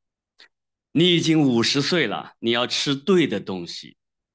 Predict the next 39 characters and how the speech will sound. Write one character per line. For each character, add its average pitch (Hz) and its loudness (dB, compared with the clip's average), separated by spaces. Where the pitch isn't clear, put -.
你 131 2
知 127 0
道 127 -2
在 120 -2
地 147 -2
上 143 0
来 113 0
吃 - -2
的 131 2
东 120 2
西， 117 -2
你 117 0
想 101 -4
不 98 -8
想 107 -6
吃？ 113 -6
有 123 -2
人 110 2
呢， 120 0
就 117 -4
不 117 -8
能 107 -2
吃 107 -8
白 101 -2
米 98 0
饭， 113 -4
对 95 -6
不 90 -8
对？ 98 -4
他 101 -4
要 101 0
控 113 2
制 107 -4
什 85 -8
么？ 87 -8
控 127 0
制 120 0
血 98 -4
糖。 85 -8